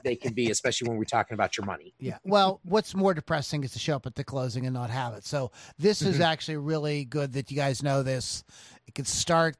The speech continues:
Speaker 2: thinking about, you know, you factor all these things in. The best thing to do is to talk to Jason, first of
Speaker 1: Yep.
Speaker 2: all. Say, "Jason, I'm thinking about, you know, we wanna buy, we are thinking about this school district, et cetera." And he can guide you through, say,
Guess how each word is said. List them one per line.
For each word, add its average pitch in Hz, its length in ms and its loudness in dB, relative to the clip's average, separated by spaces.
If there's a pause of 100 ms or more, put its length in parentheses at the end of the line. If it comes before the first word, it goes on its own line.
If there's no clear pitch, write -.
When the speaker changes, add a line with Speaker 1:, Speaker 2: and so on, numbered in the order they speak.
Speaker 2:
thinking 165 400 2
about, 151 480 4 (580)
you 151 120 -2
know, 131 100 -2
you 151 220 0
factor 190 420 2
all 180 160 6
these 180 200 -4
things 170 320 0
in. 156 200 2
The 127 80 -6
best 262 260 4
thing 233 140 0
to 180 80 4
do 160 140 4
is 143 80 0
to - 80 -16
talk 147 220 0
to 120 60 -18
Jason, - 380 -10 (260)
first 110 220 -4
of - 40 2
Speaker 1:
Yep. 143 140 4
Speaker 2:
all. - 120 -18 (180)
Say, 175 260 2 (220)
"Jason, 180 460 0
I'm 156 80 -4
thinking 156 320 -2
about, 151 360 2 (320)
you 139 80 -4
know, 127 100 -2
we 143 120 0
wanna 160 240 2
buy, 185 320 4
we 160 160 -4
are 151 140 -4
thinking 147 220 -2
about 131 280 -4
this 185 160 0
school 196 260 0
district, 170 540 -2
et 139 100 -12
cetera." 165 580 4 (460)
And 143 320 2
he 196 280 -2
can 170 180 -2
guide 160 380 2
you 143 60 2
through, 151 640 4 (320)
say, 151 500 2